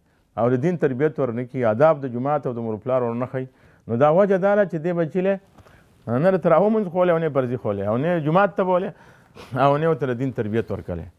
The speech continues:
باقاعده څنګه چې زنانه تللی شي، خپل بچي هم بولی شي. هم هغه بچی چې یاره هغه شور کوي ډېر زیات او ډېر راجمع شي. اگر چې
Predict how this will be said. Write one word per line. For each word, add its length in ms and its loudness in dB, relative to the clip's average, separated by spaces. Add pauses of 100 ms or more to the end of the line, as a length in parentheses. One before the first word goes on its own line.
(320)
باقاعده 400 0
څنګه 240 -4
چې 140 -4
زنانه 220 0
تللی 220 -4
شي، 100 -10
خپل 160 -4
بچي 240 -4
هم 80 0
بولی 220 0
شي. 240 -18
هم 220 -2
هغه 280 2
بچی 260 -4
چې 120 -12
یاره 220 0
هغه 260 -2 (300)
شور 260 2
کوي 140 -2
ډېر 220 -2
زیات 220 0
او 100 0
ډېر 200 2
راجمع 280 0
شي. 140 -10 (280)
اگر 220 2
چې 120 -8